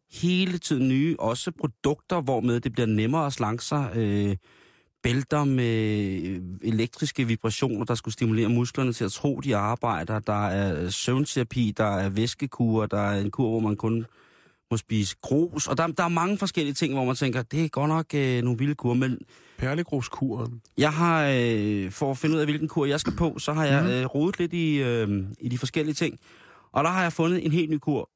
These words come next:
Speaker 1: Og selvfølgelig skal vi til Plastik Fantastisk. Vi skal til vestkysten af Amerika. Nordamerika. Vi skal til, øh, Los Angeles.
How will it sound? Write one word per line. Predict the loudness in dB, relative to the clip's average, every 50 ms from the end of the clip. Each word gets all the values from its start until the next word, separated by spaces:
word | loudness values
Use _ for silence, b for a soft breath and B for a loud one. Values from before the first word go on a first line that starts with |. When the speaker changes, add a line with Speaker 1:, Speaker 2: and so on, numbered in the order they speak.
| _
Speaker 1:
Og | -6 -4 -2
selvfølgelig | -2 -2 0 0 0 0 0 -2
skal | -2 -2 -2 -2 -2
vi | -2
til | -2 -2 -2 0 2 2 2 0
Plastik | 0 -2 -2 -2 -2 -4 -4
Fantastisk. | -4 -4 -2 -2 -2 -2 -2 -4 -4 -6 -4 -4
Vi | -4 -2
skal | 0 0 0 0
til | 0 0 0 2 2 2 2 2 2 0 0 0
vestkysten | 0 -2 -2 -2 -2 -2 -2 -2 -2 -2 -2 0
af | 0 0 0 0 2
Amerika. | 2 0 0 0 0 -2 -2 -2 -2 -6 b b b b b b b b b b b b -2
Nordamerika. | 0 2 2 2 2 0 0 0 -2 -2 -2
Vi | -2 -4
skal | -2 -2 -2 -2 -2
til, | -2 0 0 0 2 2 2 0 0 0 0
øh, | -2
Los | -2 -2 -2 -2
Angeles. | 0 0 0 2 2 2 2 2 2 2 2 2 0 0 -2 -4 -4 -6 -8